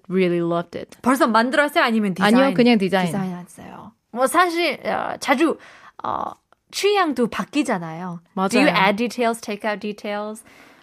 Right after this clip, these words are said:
Speaker 2: or anything like that, or is it still the same?
Speaker 1: It's still the same.
Speaker 2: Is it?
Speaker 1: But it, it's simple. Like,
Speaker 2: 아하.
Speaker 1: I like classic.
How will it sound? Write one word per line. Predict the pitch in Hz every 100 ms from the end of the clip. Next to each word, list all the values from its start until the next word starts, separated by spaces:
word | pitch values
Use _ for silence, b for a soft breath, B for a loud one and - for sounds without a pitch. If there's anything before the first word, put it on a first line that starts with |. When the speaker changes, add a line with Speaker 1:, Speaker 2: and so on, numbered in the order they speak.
| b
Speaker 2:
or | 214
anything | 214 240
like | 226 220
that, | 247
or | 202
is | 185
it | 185 -
still | - 254
the | 240
same? | - 214 180 156 160
Speaker 1:
It's | 240
still | 233 269 220
the | 190
same. | 175 185 175 175
Speaker 2:
Is | - 214
it? | 175
Speaker 1:
But | 233
it, | 269 247
it's | 254 -
simple. | - 233 220 156 160 -
Like, | 180 170
Speaker 2:
아하. | - -
Speaker 1:
I | 220
like | 240 226
classic. | - 208 202 -